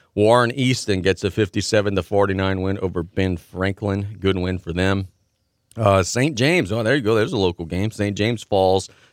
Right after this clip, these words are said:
to East Iberville last night on the road, sixty to forty-four. Good win for East Iberville. Uh, South Plaque and Tara, no score reported. Central Catholic and South Lafourche canceled. So, yeah, that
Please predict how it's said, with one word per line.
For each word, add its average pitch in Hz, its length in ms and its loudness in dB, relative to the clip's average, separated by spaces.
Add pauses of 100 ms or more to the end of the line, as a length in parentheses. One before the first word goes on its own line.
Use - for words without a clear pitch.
to 107 120 -2
East 110 320 -2
Iberville 87 600 0 (180)
last 87 320 -2
night 90 180 0
on 90 120 -2
the 85 80 0
road, 87 240 0
sixty - 400 -4
to 82 80 0
forty-four. 87 640 -2
Good 87 180 -2
win 85 180 -4
for 82 140 -12
East 85 260 -8
Iberville. 85 540 -2 (580)
Uh, 101 360 4
South 110 400 2
Plaque 113 420 0
and 101 140 -4
Tara, 104 420 0
no 95 160 0
score 95 360 -2
reported. 92 600 0
Central 92 300 -6
Catholic 85 360 -2
and 82 100 -6
South 82 280 -4
Lafourche 82 280 -8
canceled. 92 720 -4
So, 87 160 -4
yeah, 117 240 2
that 107 180 0